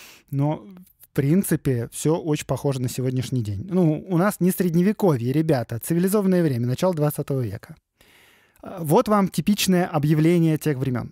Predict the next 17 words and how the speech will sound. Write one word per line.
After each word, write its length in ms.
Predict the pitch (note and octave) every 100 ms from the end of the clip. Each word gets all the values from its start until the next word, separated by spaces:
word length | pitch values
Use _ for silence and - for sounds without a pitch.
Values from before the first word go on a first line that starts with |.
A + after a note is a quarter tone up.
| _
Э, 140 | D#3+ -
газета 400 | D3 C3 G3 C#3+
«День», 380 | A#2+ D#3+ G#3 A#3 -
тысяча 180 | A3 D#3+
девятьсот 260 | D3+ F#3
двенадцатый 480 | C3 D3 D3+ - C#3
год. 240 | A#2 - - _ _ _ _ _
«Специально 520 | - F#3 - A#3 G3
оборудованная 800 | G3 D#3 D#3+ G3 G#3 C3 A#2+ A#2
зуботехническая 880 | B2 F#3 G3 G3 - F#3+ C3+ - C#3
мастерская 760 | A#2+ A2+ - A#2+ - B3 A#3 A3 - - -
при 180 | G#3
зубной 460 | D3+ B2+ A2+ F#3 A3+
лечебнице 760 | E3 D3 D#3 D3 D3 D3 E3 D#3+
Е 420 | C#3 C3+ E3+ - -
М 320 | C3 B2 C3
Шат. 540 | - - D3+ - -